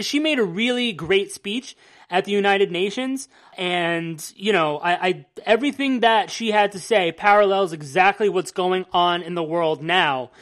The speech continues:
which is exactly <laughs> what the X-Men stand for. It's a fucking metaphor for any group that is being discriminated against. And that's why this is so perfect,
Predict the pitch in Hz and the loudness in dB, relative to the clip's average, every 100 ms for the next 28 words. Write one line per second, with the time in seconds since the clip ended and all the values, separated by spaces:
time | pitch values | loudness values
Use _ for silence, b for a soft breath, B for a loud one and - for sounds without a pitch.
0 | B B 196 185 175 156 139 139 190 185 | B B 0 0 -4 -6 -2 6 6 6
1 | - 226 214 - 190 214 202 - 185 175 | 2 2 4 2 2 0 0 -2 -2 -2
2 | - 185 196 190 - 156 127 110 B B | -4 0 2 0 -2 -6 -6 -8 B B
3 | B 180 196 - 190 - 208 208 170 165 | B 0 0 0 -2 2 0 0 -2 4
4 | 196 196 - 156 123 - b b - 190 | 6 6 2 -4 -4 -10 b b -2 -2
5 | 180 202 202 156 175 226 160 - 175 170 | 0 0 0 -2 0 2 2 2 0 0
6 | 139 170 170 165 156 - 208 208 170 143 | -4 -2 -2 -2 -8 -2 0 0 0 -2
7 | 135 135 147 127 - - b b b 165 | -6 -6 -6 -8 -12 -20 b b b -4
8 | 170 170 185 180 190 180 185 185 180 151 | 0 2 2 4 4 6 4 2 -2 -10
9 | - - 175 175 175 175 214 247 233 165 | -6 0 2 2 0 -2 0 0 0 -4
10 | - | -6